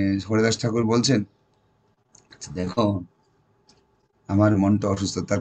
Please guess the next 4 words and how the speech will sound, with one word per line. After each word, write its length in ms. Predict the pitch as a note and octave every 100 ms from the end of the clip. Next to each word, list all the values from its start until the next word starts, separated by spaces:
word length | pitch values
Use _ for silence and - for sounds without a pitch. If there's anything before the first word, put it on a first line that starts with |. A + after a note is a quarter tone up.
| -
কারণ 180 | G2+ G2+
হচ্ছে 180 | G#2 A2 G#2+
কি? 120 | G2+ G#2 _ _ _ _ _ _ - - A3 D#3 _ _ - - - - - - A4 G#4+ - - - - _ _ _ _ _ _ _ -
আমি 140 | B2